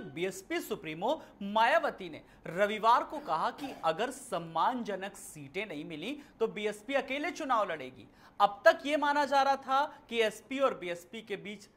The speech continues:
सीट शेयरिंग पर बात बन गई है, लेकिन माया के इस बयान ने पेच फंसा दिया है। मायावती यही नहीं रुकी, उन्होंने अखिलेश यादव का नाम लिए बिना कहा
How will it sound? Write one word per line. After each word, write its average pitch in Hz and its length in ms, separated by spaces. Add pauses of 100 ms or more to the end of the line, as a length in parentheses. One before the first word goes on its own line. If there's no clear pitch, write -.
(140)
सीट 294 440 (140)
शेयरिंग 175 420
पर 160 240
बात 143 400
बन 143 160
गई 170 180
है, 196 240 (240)
लेकिन 294 400 (180)
माया 190 320
के 262 140
इस 175 300 (260)
बयान 135 360
ने 135 180 (280)
पेच 320 280
फंसा 214 360
दिया 120 220
है। - 180 (260)
मायावती 226 760 (280)
यही 240 260
नहीं 349 200
रुकी, 208 340 (220)
उन्होंने 294 280
अखिलेश 269 600
यादव 214 280 (100)
का 180 140
नाम 180 380
लिए 190 200
बिना 156 360
कहा 170 320